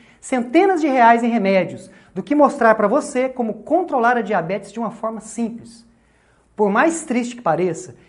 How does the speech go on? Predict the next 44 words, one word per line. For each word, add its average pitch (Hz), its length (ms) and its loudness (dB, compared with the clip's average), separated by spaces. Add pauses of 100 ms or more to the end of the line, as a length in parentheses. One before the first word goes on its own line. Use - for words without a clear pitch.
(120)
é 185 100 -4
mais 226 240 0
lucrativo 254 560 -2
pra 214 120 -8
indústria 175 420 -8
manter 226 340 -2
você 247 260 -2
doente 220 560 -2 (200)
do 185 100 -6
que 269 120 -6
te - 160 -4
mostrar 262 520 2
uma 254 140 -4
solução 277 600 -4
definitiva. 233 800 -8 (640)
Mas 170 180 -2
a 185 40 0
boa 233 180 4
notícia 202 580 -4 (180)
é 165 80 -4
que 165 140 -8
isso 240 160 -6
está 196 300 -2
mudando. 165 560 -4 (260)
Ainda 254 260 2
existem 240 320 -2
pessoas 233 640 -4
e 240 60 -4
instituições 262 720 -8
boas 190 340 4
no 151 60 -6
mundo 135 320 -10 (280)
que - 100 -16
querem 247 320 2
ajudar 254 440 2
a 254 60 2
levar 208 300 2
a 196 40 -4
ciência 254 520 -4
e - 20 -10
o 294 60 -12
conhecimento 220 520 -6
de 165 160 -4
verdade 226 560 2